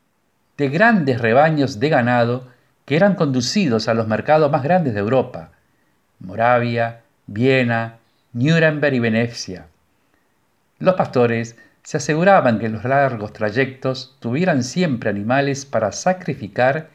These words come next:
y usar su carne para los gulyás. El gulyás, del rústico ambiente campesino, rápidamente pasó a ser el estofado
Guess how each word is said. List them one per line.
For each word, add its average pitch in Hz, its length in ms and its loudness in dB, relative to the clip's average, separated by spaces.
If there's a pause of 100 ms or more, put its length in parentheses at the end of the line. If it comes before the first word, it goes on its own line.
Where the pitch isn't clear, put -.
(420)
y 196 120 -2
usar 135 520 2 (240)
su - 260 -4
carne 127 380 4
para 113 240 0
los 110 400 -4 (220)
gulyás. 175 420 0 (1500)
El 123 140 -6
gulyás, 113 500 0 (600)
del 113 260 -2
rústico 131 520 0
ambiente 117 420 0
campesino, 151 800 -6 (580)
rápidamente 196 680 2
pasó 127 320 0
a 147 80 4
ser 180 200 0
el 135 120 0
estofado 120 800 -2